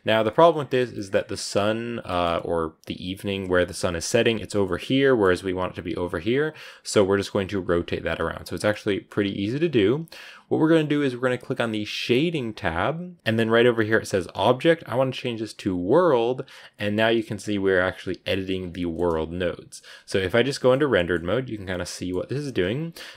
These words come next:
Now we turned on the Node Wrangler add-on, so I can just select the sky texture and press Control T, and that's going to add the texture coordinate and mapping nodes. So now what I can do is I can just use the mapping to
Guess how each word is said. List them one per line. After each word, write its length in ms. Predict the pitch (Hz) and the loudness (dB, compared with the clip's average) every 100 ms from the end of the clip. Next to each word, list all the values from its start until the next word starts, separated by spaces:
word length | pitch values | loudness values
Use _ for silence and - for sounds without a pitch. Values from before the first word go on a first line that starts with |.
| 104 | 2
Now 200 | 104 104 | 4 6
we 160 | 104 | 4
turned 260 | 107 143 139 | 2 0 4
on 120 | 135 | 4
the 140 | 117 98 | 2 0
Node 240 | 101 98 | 0 0
Wrangler 340 | 98 95 92 | -2 0 -2
add-on, 440 | 98 127 135 139 131 | 2 2 4 2 0
so 200 | - 104 | 2 2
I 80 | 110 | 2
can 160 | 135 | -2
just 180 | 120 - | -4 -4
select 400 | - 101 107 - | 0 0 -2 -8
the 140 | 87 | -12
sky 400 | - - - 117 | -10 -6 0 0
texture 460 | 143 - 101 - - | 0 -2 -4 -4 -6
and 180 | 104 104 | -4 -6
press 300 | - 95 - | -6 -6 -8
Control 640 | - 117 - 110 98 92 | -10 -10 -4 0 0 -2
T, 420 | - - 107 - - - - - | -6 -4 -4 -6 -20 -20 -16 -6
and 100 | 95 | -2
that's 180 | 110 | 0
going 160 | 123 107 | 0 0
to 100 | 95 | 0
add 400 | 92 92 - 90 | 0 -2 -4 -6
the 320 | 87 87 85 - - | -4 -4 -6 -10 -10
texture 400 | - 107 - 107 | -6 -6 -4 -6
coordinate 560 | - 131 147 151 143 | 0 2 2 0 -2
and 260 | 101 98 90 | -2 -2 -2
mapping 420 | 82 85 - 85 | 0 -2 -6 -16
nodes. 440 | - - - - - - - - | -14 -16 -18 -20 -20 -20 -18 -18
So 140 | - 104 | -2 4
now 160 | 127 | 6
what 100 | 143 | 6
I 80 | 107 | 4
can 140 | 98 | 2
do 160 | 92 135 | 0 2
is 140 | 120 | 2
I 100 | 101 | 0
can 140 | 98 104 | 0 -2
just 180 | 92 101 | -2 -2
use 160 | 98 | -2
the 100 | 95 | 0
mapping 440 | 101 143 156 120 113 | 2 2 2 -4 -6
to 420 | - 104 101 | -6 -2 -2